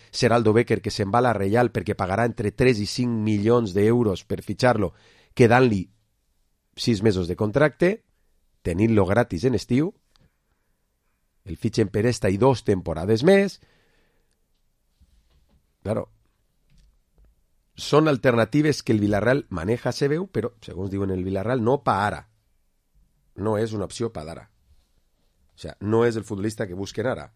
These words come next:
I el vosaltres diu, "Hosti, i aquí busquen ara?" Bueno, pues estem ahí, tots pendents, a veure quin és el moviment que realitzen, quin és el moviment que fan en el centre de la defensa i, sobretot, en la banda dreta.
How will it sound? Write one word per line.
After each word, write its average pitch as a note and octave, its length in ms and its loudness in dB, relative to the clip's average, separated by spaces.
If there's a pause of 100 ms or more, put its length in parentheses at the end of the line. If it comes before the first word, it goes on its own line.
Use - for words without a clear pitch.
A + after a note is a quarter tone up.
(280)
I F#2+ 140 -8
el F#2+ 40 -4
vosaltres G#2 240 -6
diu, E2 80 -6
"Hosti, G#2+ 240 -8
i F#2 80 -8
aquí G#2+ 180 -8
busquen A2+ 380 -2
ara?" D3 180 -4
Bueno, C#3 220 -16
pues E2+ 160 -20
estem G#2 220 -12
ahí, B2+ 180 -12
tots B2 240 -18
pendents, G#2+ 360 -14
a F#2+ 40 -10
veure C#3+ 220 -12 (460)
quin A2+ 180 -4
és A2 40 -2
el G#2+ 140 0
moviment G2 320 0
que F#2 140 -6
realitzen, F#2 420 -4
quin G2 160 -6
és G2+ 80 -2
el G2 80 -4
moviment F#2 340 -4
que F2 100 -8
fan B2+ 260 -6 (960)
en E2 80 -14
el - 80 -16
centre F2+ 300 -6
de F2+ 80 -2
la F2+ 40 0
defensa C3 380 -2
i, D3+ 60 -2
sobretot, G2 380 -6
en A2 100 -4
la E2+ 100 -6
banda G2+ 260 -6
dreta. A#2 360 -4